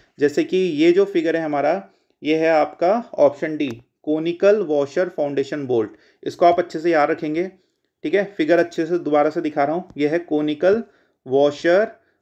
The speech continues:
फाउंडेशन बोल्ट। फाउंडेशन बोल्ट आपको पता ही होंगे, I hope, कि जैसे हमारा मशीन का कोई पार्ट है, इसके ऊपर हमने फाउंडेशन डाल के इसको ज़मीन से अटैच किया हुआ है, ठीक है।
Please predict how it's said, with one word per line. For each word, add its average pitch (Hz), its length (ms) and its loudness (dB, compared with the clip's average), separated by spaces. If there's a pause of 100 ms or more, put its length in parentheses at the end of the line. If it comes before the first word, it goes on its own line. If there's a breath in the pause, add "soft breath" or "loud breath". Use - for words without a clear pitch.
(140)
फाउंडेशन 147 680 0 (220)
बोल्ट। 127 460 2 (560)
फाउंडेशन 170 440 0
बोल्ट 180 180 2
आपको 170 320 2 (320)
पता 151 180 2
ही 175 80 2
होंगे, 170 220 0
I 165 160 2
hope, 175 200 0 (460 soft breath)
कि 165 200 2
जैसे 151 280 2
हमारा 160 260 4
मशीन 160 340 -4
का 170 80 0
कोई 175 160 2
पार्ट 156 340 2
है, 180 80 2
इसके 175 180 -4
ऊपर 170 140 -6
हमने 165 160 -4
फाउंडेशन 151 460 -2
डाल 147 180 2
के 156 100 -2
इसको 170 180 -2
ज़मीन 151 260 -2
से 151 100 -2
अटैच 127 280 -2
किया 120 160 -4
हुआ 104 160 -2
है, 101 80 -10
ठीक 139 160 -2
है। 226 200 -2